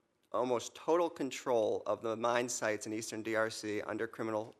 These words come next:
and armed group control to today, uh, down to twenty percent is quite remarkable. And I think that's an example of where that traceability is in place, um, where we can see the progress. As I mentioned, that is more difficult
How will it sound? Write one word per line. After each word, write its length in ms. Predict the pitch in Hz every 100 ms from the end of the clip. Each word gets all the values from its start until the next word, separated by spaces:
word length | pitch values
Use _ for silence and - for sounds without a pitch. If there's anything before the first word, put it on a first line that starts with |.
| _
and 380 | 107 107 107 107 -
armed 380 | 107 107 110 110
group 280 | - 107 -
control 540 | - 110 117 101 107 - - - _
to 100 | -
today, 720 | 127 120 127 156 127 107 117 - _ _ _ -
uh, 240 | 104 101 -
down 320 | 117 123 117
to 120 | 113 107
twenty 340 | - 143 135
percent 560 | - - - 104 - -
is 420 | 113 110 107 - -
quite 240 | - 120 -
remarkable. 580 | 113 101 - 117 - - _
And 80 | 113
I 80 | 104
think 240 | - 117
that's 240 | 120 117 123
an 80 |
example 640 | 110 113 117 127 131 110 87
of 120 | 104
where 240 | 107 123
that 160 | 120 107
traceability 760 | - 110 - 110 117 110 110 -
is 140 | 104
in 120 | 104
place, 520 | - - 123 139 - - - - - _ _
um, 460 | 110 110 107 101 107
where 280 | - 113 113
we 120 | 107
can 160 | 101 110
see 400 | - 110 107 104 -
the 60 |
progress. 540 | - - 98 - 131 -
As 120 | 117 113
I 60 |
mentioned, 420 | 110 117 120 127 110
that 140 | -
is 220 | 131 143 151
more 220 | 143 127
difficult 680 | 131 127 127 - 110 110